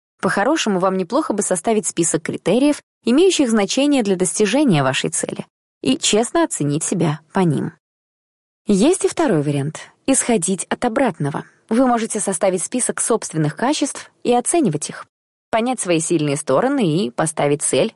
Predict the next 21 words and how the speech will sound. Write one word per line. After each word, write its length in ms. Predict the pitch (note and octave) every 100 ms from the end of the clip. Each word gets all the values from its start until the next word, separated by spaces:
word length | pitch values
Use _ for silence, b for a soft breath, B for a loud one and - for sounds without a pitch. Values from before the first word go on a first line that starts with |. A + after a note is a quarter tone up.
| -
в 40 |
зависимости 640 | F#3+ D3+ C#3 - D#3 -
от 140 | A3+ -
них. 300 | C#3+ - - _ _ _ _
Например, 520 | G3 E3 C#3+ E3+ C#4+ - _
уже 200 | C4 D#4
знакомая 540 | E4 F#4+ - F#3+ D#3+ D3
нам 220 | E3 D3+
профессор 440 | E3+ E3 D#3+ -
филологии, 680 | D#3 D3 D3 C#4 C4+ D#3+ C3+ - _
оценив 400 | F3+ F#3 F#3+ E3+
себя 220 | - D3+
объективно, 640 | D3 C3+ - - D#3 A#3 E4 _ -
решит 320 | A3+ - F#4+
найти 240 | D4+ -
работу 280 | B3 B3 C#4+
получше 560 | - A3+ F#3+ E3 - F#3 -
и 120 | C#4
переехать 560 | C#4 F#3 D#3+ D3+ - - -
в 60 |
Америку. 500 | C4 A3+ E3 - -